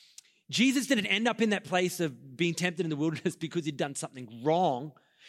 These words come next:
He'd ended up in a place of testing, of temptation, because he'd done everything right. And it was an inevitable step, almost like a graduation had to be taken for him to step into the new season of influence and ministry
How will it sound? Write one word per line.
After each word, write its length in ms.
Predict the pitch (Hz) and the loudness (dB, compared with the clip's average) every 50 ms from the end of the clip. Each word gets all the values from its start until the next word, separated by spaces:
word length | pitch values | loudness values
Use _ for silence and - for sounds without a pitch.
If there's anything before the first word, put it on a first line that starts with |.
| - | -10
He'd 140 | - 170 156 | -4 -2 0
ended 180 | 185 208 240 240 | 0 2 2 0
up 140 | 220 - 202 | 0 0 0
in 80 | 185 | -2
a 40 | 165 | -2
place 300 | - - 165 160 156 - | -2 -2 -2 -2 -2 -2
of 140 | 156 - - | -6 -8 -6
testing, 420 | - 185 190 165 - - 160 151 | -4 -4 -4 -4 -4 -6 -6 -6
of 100 | 151 131 | -6 -6
temptation, 640 | - - 160 147 - 156 170 185 175 - 147 123 - _ - - _ | -8 -8 -8 -8 -4 -2 -2 -2 -2 -2 -6 -8 -10 _ -20 -20 _
because 260 | - 151 - - 180 - | -12 -10 -8 -6 -6 -6
he'd 120 | 170 131 | -6 -4
done 180 | 113 165 147 156 | -4 -2 -2 -2
everything 500 | 151 131 151 - - 139 127 113 110 107 | -4 -4 -6 -10 -10 -12 -14 -14 -12 -4
right. 500 | 110 156 170 165 131 - - - - - - _ _ _ - - - - - | 0 2 2 2 0 -2 -6 -10 -12 -14 -14 _ _ _ -20 -20 -14 -6 -2
And 120 | 202 185 196 | 0 2 4
it 80 | 196 | 4
was 140 | 185 196 156 | 4 4 4
an 100 | 175 170 | 2 2
inevitable 680 | 165 165 165 170 180 196 220 226 285 285 233 262 240 | 2 0 0 2 2 2 2 4 4 4 2 2 0
step, 440 | - - - - - 226 190 156 - - | -2 -2 -2 0 2 2 2 0 -2 -4
almost 260 | 196 196 214 220 - | -2 0 0 0 2
like 140 | 220 190 - | 0 -2 0
a 60 | 180 | -2
graduation 680 | 160 135 151 185 185 185 190 185 160 170 190 190 - 185 | -4 -2 0 0 0 0 0 0 0 2 0 0 -2 -4
had 180 | 160 147 160 - | -6 -6 -8 -8
to 60 | 143 | -8
be 60 | 139 | -8
taken 280 | - - 143 127 - 139 | -6 -4 -6 -6 -6 -8
for 100 | - 156 | -8 -8
him 280 | 143 - - 170 185 185 | -8 -4 -4 -4 -4 -4
to 100 | 190 175 | -4 -6
step 300 | - - 180 143 - 160 | -6 -4 -4 -4 -4 -8
into 180 | 151 131 143 | -10 -10 -10
the 120 | 127 131 131 | -10 -8 -8
new 460 | 135 139 147 156 165 180 190 185 170 - - - | -6 -4 -2 0 2 2 2 0 -2 -4 -10 -12
season 360 | - - - 175 175 143 151 151 | -6 -2 0 0 0 0 0 -2
of 140 | 143 - - _ | -4 -6 -8 _
influence 460 | - 208 202 - - 175 175 160 151 - | -4 -4 -4 -4 -4 -4 -2 -2 -4 -4
and 160 | 151 139 147 | -8 -6 -6
ministry 500 | 156 165 175 156 - - 143 131 120 | -4 -4 -4 -6 -6 -6 -6 -6 -6